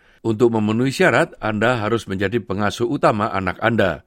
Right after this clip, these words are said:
Anda juga harus memenuhi tes pekerjaan dan pendapatan. Heng Jongen mengatakan bahwa Anda harus menjadi penduduk Australia atau memenuhi syarat visa tertentu.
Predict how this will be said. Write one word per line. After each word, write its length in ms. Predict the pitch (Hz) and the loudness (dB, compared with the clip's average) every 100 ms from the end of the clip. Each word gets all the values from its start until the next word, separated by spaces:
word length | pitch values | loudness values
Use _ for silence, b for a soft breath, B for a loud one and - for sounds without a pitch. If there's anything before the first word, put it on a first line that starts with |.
| b b b - | b b b -2
Anda 320 | 104 104 120 | 0 2 0
juga 260 | 110 101 | 0 0
harus 220 | 95 101 104 | 0 0 -2
memenuhi 480 | 98 117 180 135 | 0 2 4 2
tes 240 | 127 123 - | 2 -2 -2
pekerjaan 640 | 95 104 101 90 95 120 | -6 -4 0 0 0 0
dan 240 | 113 120 104 | 0 -2 -2
pendapatan. 640 | 90 82 98 110 104 85 - _ _ _ | -4 -2 0 2 2 0 -8 _ _ _
Heng 240 | 110 113 | 0 0
Jongen 480 | 107 110 104 135 170 | 2 2 2 0 0
mengatakan 640 | 131 113 101 92 113 156 127 | 0 0 0 0 0 0 -2
bahwa 240 | 98 92 | 0 0
Anda 320 | 92 98 92 | 0 0 0
harus 160 | 98 98 | -2 -4
menjadi 400 | 101 104 147 170 | -4 -2 2 2
penduduk 400 | 147 123 117 104 | 2 0 0 -2
Australia 640 | 101 131 107 92 95 - b b | -2 0 0 2 -2 -4 b b
atau 320 | 147 - 120 | -2 0 2
memenuhi 480 | 110 98 98 101 104 | 0 -2 -2 -4 -4
syarat 400 | - 95 107 - | -2 -2 -2 -4
visa 320 | 104 - 95 | -10 -4 -4
tertentu. 720 | - 92 - 107 98 92 67 | -4 -6 -4 -2 -2 -4 -6